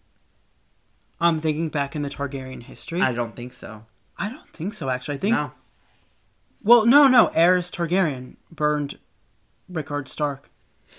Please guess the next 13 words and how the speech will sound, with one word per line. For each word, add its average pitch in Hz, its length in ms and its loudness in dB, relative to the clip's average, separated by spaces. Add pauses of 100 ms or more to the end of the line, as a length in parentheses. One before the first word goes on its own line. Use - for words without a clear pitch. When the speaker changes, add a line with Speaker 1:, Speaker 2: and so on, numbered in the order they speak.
(140)
Speaker 2:
You're 131 140 0
right. 131 320 2 (880)
A 143 60 -2
mad 120 280 0
Targaryen. 117 640 -6
But, 165 260 -4
like, 190 120 6
it 196 100 0
was 180 140 0
so 190 180 6
unprecedented 127 640 -2
this 107 120 -12
time. 101 340 -10